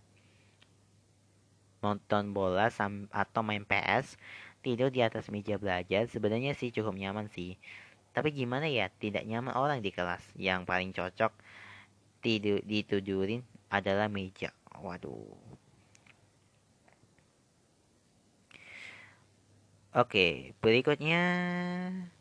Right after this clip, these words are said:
sebentar ya. Berikutnya, mengambil gorengan tapi tidak bayar. Nah lo, siapa sih yang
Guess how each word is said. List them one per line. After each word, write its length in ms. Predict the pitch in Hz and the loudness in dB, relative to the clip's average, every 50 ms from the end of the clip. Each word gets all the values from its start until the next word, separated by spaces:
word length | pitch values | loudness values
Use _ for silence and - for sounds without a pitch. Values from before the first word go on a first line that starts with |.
| - - | -20 -20
sebentar 360 | - - - - - - - | -18 -16 -14 -12 -10 -8 -6
ya. 640 | 69 - 78 80 98 110 117 127 143 147 156 160 165 165 160 - - _ _ _ _ - - _ _ _ _ - - - - - - - _ _ - - - - - - - - _ _ _ _ _ _ _ _ _ _ _ _ _ _ _ _ _ - _ _ _ - | -6 -4 -2 0 2 2 4 4 2 2 0 -2 -4 -8 -10 -16 -20 _ _ _ _ -20 -20 _ _ _ _ -20 -20 -20 -20 -20 -20 -20 _ _ -20 -20 -20 -20 -20 -20 -20 -20 _ _ _ _ _ _ _ _ _ _ _ _ _ _ _ _ _ -20 _ _ _ -2
Berikutnya, 560 | 117 120 131 135 160 165 160 180 196 208 214 | 2 4 6 8 8 8 8 8 8 8 8
mengambil 480 | 190 180 170 170 165 160 156 165 160 139 | 8 6 6 6 6 8 8 8 8 10
gorengan 480 | 143 139 139 135 135 139 156 170 170 | 8 8 8 6 4 2 2 0 4
tapi 400 | - - 165 160 - - 165 156 | 6 6 6 6 6 0 -2 -2
tidak 240 | 139 127 120 113 - | 0 0 0 0 2
bayar. 560 | - 110 98 98 92 78 64 57 - - - - - - _ _ _ _ _ _ _ _ _ _ - - - _ _ _ - _ _ _ _ _ _ - - - - _ _ _ _ _ _ - | 2 2 2 2 2 0 0 -2 -4 -12 -16 -20 -20 -20 _ _ _ _ _ _ _ _ _ _ -20 -20 -20 _ _ _ -20 _ _ _ _ _ _ -14 -14 -14 -16 _ _ _ _ _ _ 0
Nah 160 | 120 120 123 | 4 6 8
lo, 200 | 131 139 135 117 110 | 8 8 6 6 4
siapa 320 | - 123 117 - - 127 | 4 2 2 4 4 2
sih 240 | 127 - - 151 143 - - - | 0 0 -6 -8 -8 -10 -12 -14
yang 480 | - 110 107 113 117 117 120 120 120 | -10 -4 -2 0 0 0 -2 -6 -12